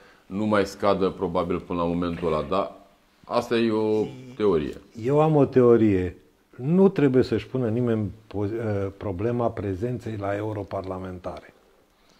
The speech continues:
Speaker 2: De ce? Pentru că dacă vor continua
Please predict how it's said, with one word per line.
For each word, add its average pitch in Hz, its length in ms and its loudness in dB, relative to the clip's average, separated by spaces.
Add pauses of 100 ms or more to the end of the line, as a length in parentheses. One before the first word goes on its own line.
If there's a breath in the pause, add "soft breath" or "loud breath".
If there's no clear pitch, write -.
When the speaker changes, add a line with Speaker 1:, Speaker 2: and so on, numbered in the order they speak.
(380 soft breath)
Speaker 2:
De 107 200 -2
ce? 110 420 0 (520 soft breath)
Pentru 113 200 -4
că 110 100 4
dacă 113 280 4
vor 123 240 6
continua 135 720 6